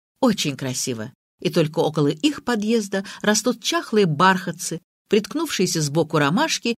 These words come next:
и нет ни одного розового куста. "А вот в Англии за такой сад вам было бы стыдно", — говорила Надежда Кирилловна. "Мы ж не в Англии", — отвечала Алла, — "и очень жаль". Каждый день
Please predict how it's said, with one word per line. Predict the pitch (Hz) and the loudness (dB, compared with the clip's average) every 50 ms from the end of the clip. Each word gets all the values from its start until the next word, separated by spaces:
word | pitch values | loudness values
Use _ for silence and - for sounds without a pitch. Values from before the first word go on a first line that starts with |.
| _ _ - | _ _ 0
и | 220 214 | 4 4
нет | 214 226 226 220 - | 6 6 4 2 0
ни | 277 349 370 | -2 0 0
одного | 349 277 240 240 269 269 202 185 170 147 143 - - - | 0 0 2 2 2 2 4 4 4 2 2 0 -4 -2
розового | 165 170 180 190 190 190 190 180 165 160 160 | 2 4 6 6 6 4 4 2 2 0 -2
куста. | 156 156 160 - - - - 127 107 117 - - _ _ _ _ _ _ _ _ _ _ _ _ _ _ _ _ | -4 -4 -4 -4 -4 -4 -6 -8 -8 -8 -12 -18 _ _ _ _ _ _ _ _ _ _ _ _ _ _ _ _
"А | - 165 151 | -2 0 0
вот | 143 139 139 147 - | 0 -2 -4 -6 -8
в | 147 135 180 | -6 -2 -2
Англии | 247 330 359 285 156 135 131 123 110 113 120 - _ _ - | -2 0 -2 -2 -4 -4 -4 -6 -6 -8 -10 -14 _ _ -2
за | 151 156 185 | 0 0 2
такой | 185 170 151 151 170 156 | 2 0 -2 -2 -2 -2
сад | - - - 311 330 - - | 0 0 0 0 0 0 0
вам | 160 202 247 254 226 185 | 2 4 4 6 4 4
было | 190 240 269 269 | 4 4 4 4
бы | 220 294 | 4 2
стыдно", — | 302 - - - - - 208 185 151 127 139 156 156 147 156 156 - - - | 2 0 0 -2 0 4 4 4 4 4 0 0 0 0 -2 -4 -8 -10 -6
говорила | 139 147 143 135 147 202 240 240 | -4 -2 -2 0 0 0 0 0
Надежда | 226 208 151 131 147 147 147 147 143 | 0 -2 -2 -2 -2 -2 -2 -4 -6
Кирилловна. | 151 - 151 123 107 101 107 95 92 80 82 - - - _ _ _ _ _ _ _ _ _ - | -6 -6 -6 -6 -6 -8 -8 -10 -10 -12 -12 -14 -16 -20 _ _ _ _ _ _ _ _ _ -4
"Мы | 226 277 285 | -2 -2 -2
ж | - | 0
не | - 262 | 0 0
в | 233 240 | 2 2
Англии", — | 269 285 269 226 180 170 160 135 135 151 - - - | 2 2 2 2 0 0 0 -2 -2 -6 -10 -8 -6
отвечала | - 156 156 165 151 - - 156 147 143 - - | -6 -4 -4 -4 -2 -2 0 0 0 -2 -2 -4
Алла, — | 147 127 120 117 127 127 127 - _ _ _ _ | -6 -6 -6 -6 -8 -10 -12 -16 _ _ _ _
"и | 220 220 214 - | 2 2 4 4
очень | - 320 392 370 - - 359 359 339 254 | 2 2 2 2 0 0 -2 0 0 0
жаль". | 160 143 139 117 127 131 - - _ _ _ _ _ _ _ _ _ _ _ _ _ _ _ _ _ _ | 0 0 0 0 -2 -4 -10 -14 _ _ _ _ _ _ _ _ _ _ _ _ _ _ _ _ _ _
Каждый | - 320 370 359 - - 277 254 196 | -4 -2 -2 -2 0 0 0 0 0
день | 156 156 185 180 175 | 2 2 2 0 0